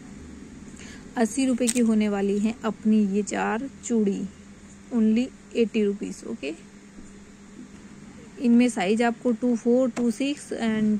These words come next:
two eight, two ten भी है। इसमें टू टेन भी size आई है, तो टू टेन भी आपको, अगर आपका size two ten है तो आप टू टेन भी ले सकते हो। ओके, और color आएंगे इसमें ये वाले, Total color आएंगे ये।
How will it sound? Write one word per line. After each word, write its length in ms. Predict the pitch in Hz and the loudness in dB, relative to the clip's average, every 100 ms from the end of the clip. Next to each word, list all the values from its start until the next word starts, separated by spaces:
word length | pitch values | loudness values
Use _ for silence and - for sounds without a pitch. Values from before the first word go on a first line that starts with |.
| - | 0
two 160 | 233 | 4
eight, 180 | 220 214 | 6 6
two 120 | 254 240 | 4 4
ten 320 | 233 226 226 | 6 6 8
भी 120 | 226 | 6
है। 180 | 220 202 | 4 2
इसमें 220 | 185 - 214 | 0 0 0
टू 140 | 233 | 0
टेन 260 | 208 214 214 | 0 2 2
भी 100 | 240 | 2
size 320 | 226 202 208 | 2 0 0
आई 220 | - 196 220 | 0 0 2
है, 100 | 240 | 2
तो 120 | 240 240 | 2 0
टू 160 | 233 | 0
टेन 280 | 220 214 208 | 0 0 2
भी 160 | 220 240 | 2 0
आपको, 360 | 240 220 - 226 | -2 -6 0 0
अगर 200 | 220 220 - - | 0 -2 -8 -8
आपका 340 | 233 220 240 | -6 -4 -2
size 280 | 226 233 233 | -2 0 -2
two 120 | 254 233 | -2 -2
ten 300 | 233 226 247 | 0 2 2
है 200 | 240 349 - - - - | 2 -2 -12 -20 -20 -4
तो 60 | 262 | -2
आप 160 | 247 | 0
टू 100 | 269 247 | 0 0
टेन 260 | 233 220 214 | 2 4 4
भी 100 | 269 | 4
ले 180 | 285 190 | 2 2
सकते 300 | 175 - 190 | -4 -6 -6
हो। 100 | 185 | -4
ओके, 220 | 214 294 320 - - | -4 -6 -6 -10 2
और 180 | 233 214 | 4 4
color 320 | 233 240 240 | 4 4 4
आएंगे 340 | 208 208 208 | 4 2 2
इसमें 280 | 208 - 240 | 0 0 0
ये 260 | 233 180 175 | 0 -2 -4
वाले, 260 | 170 170 - - - - - - - - - - - | -4 -6 -10 -16 -20 -20 -20 -20 -20 -20 -18 -12 -2
Total 320 | 220 247 247 | 0 2 0
color 300 | 233 208 202 | 2 2 2
आएंगे 320 | 202 202 226 | 0 0 0
ये। 340 | 277 208 175 | -2 -4 -6